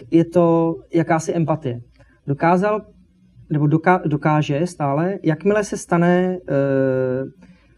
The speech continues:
zpráva, schůzka, něco takového, tak si velmi dobře dokáže, ehm, vcítit do, do, do těch lidí, kteří jsou v daném projektu a dokáže si, aniž by o tom nějak uvažoval, podle mě,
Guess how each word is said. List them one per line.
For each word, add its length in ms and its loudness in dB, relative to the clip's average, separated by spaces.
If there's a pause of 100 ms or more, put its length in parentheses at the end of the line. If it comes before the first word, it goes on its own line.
(200)
zpráva, 640 4
schůzka, 680 -8
něco 220 -2
takového, 380 0
tak 140 -6
si 100 -6
velmi 300 2
dobře 240 2
dokáže, 680 2 (320)
ehm, 320 -4 (920)
vcítit 440 -4
do, 240 4
do, 160 2
do 120 6
těch 200 0
lidí, 200 4
kteří 180 6
jsou 300 2
v 120 -6
daném 240 2
projektu 540 -4 (420)
a 60 0
dokáže 420 4
si, 340 4 (120)
aniž 200 4
by 120 6
o 60 0
tom 140 2
nějak 200 0
uvažoval, 380 -2
podle 220 -4
mě, 280 -6